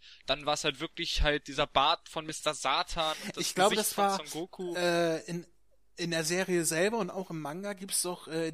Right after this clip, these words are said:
Speaker 2: die, die Szene in der Buu-Saga, wo, äh, s-, wo Sangohan, äh, von Buu absorbiert wird und Son Goku dann überlegt, mit wem kann er fusionieren.
Speaker 1: Genau.
Speaker 2: Und dann überlegt er einmal mit Dende und, und einmal mit Mister Satan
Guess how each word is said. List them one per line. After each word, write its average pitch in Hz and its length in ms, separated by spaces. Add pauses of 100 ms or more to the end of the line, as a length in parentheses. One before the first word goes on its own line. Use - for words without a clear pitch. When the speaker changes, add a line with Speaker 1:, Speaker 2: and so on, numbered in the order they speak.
(160)
Speaker 2:
die, 156 140
die 151 300
Szene 180 320
in 185 40
der 175 80
Buu-Saga, 190 680 (400)
wo, 156 420
äh, 143 640 (720)
s-, - 320 (140)
wo 170 300 (200)
Sangohan, 175 840
äh, 160 220
von 165 220
Buu 175 180
absorbiert 165 560
wird 233 200
und 180 240
Son 175 160
Goku 185 200
dann 170 120
überlegt, 165 320
mit 165 160
wem 185 160
kann 175 200
er 165 60
fusionieren. 160 540
Speaker 1:
Genau. 123 300 (160)
Speaker 2:
Und 156 80
dann 170 140
überlegt 180 420
er 175 160
einmal 175 180
mit 165 260
Dende 233 480
und, 208 260 (100)
und 196 160
einmal 185 240
mit 180 160
Mister 175 320
Satan 190 560